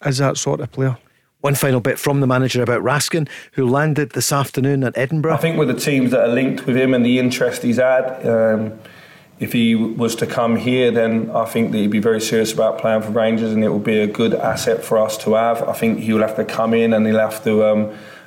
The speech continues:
Speaker 3: adjust to the league. Each league's different, but at twenty-one, he's got a bright future. He's already played probably the best part of two or three seasons as a regular for Standard Liège. He's,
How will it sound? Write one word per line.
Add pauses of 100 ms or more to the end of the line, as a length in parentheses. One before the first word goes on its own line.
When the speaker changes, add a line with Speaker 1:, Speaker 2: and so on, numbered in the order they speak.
Speaker 3:
adjust
to
the
league.
Each
league's
different,
but
at
twenty-one,
he's
got
a
bright
future.
He's
already
played
probably
the
best
part
of
two
or
three
seasons
as
a
regular
for
Standard
Liège.
He's,